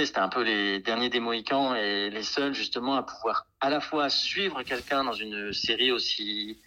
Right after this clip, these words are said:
singulière, barrée, euh, décalée, qui en plus m'ont laissé. Parce qu'il faut pas oublier, ils m'ont laissé, ils, ils ont pas cherché à ramener ça au premier degré.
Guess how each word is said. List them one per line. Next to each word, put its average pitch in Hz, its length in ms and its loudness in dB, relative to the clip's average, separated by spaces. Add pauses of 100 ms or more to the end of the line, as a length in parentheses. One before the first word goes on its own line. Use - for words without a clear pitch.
(360)
singulière, 123 640 2
barrée, 151 500 2
euh, 107 260 0
décalée, 117 520 -2 (1000)
qui - 180 -12
en 190 140 2
plus - 400 4
m'ont 120 220 -2
laissé. 269 520 2 (1160)
Parce - 140 -4
qu'il - 140 -2
faut - 120 -2
pas 131 100 0
oublier, 120 360 0
ils 131 120 2
m'ont 131 180 4
laissé, 190 500 2
ils, 262 200 -2
ils 254 180 0
ont 247 80 -4
pas 302 140 0
cherché - 400 2
à - 80 2
ramener 139 320 2
ça 170 180 0
au 151 60 0
premier 131 240 -4
degré. 233 340 0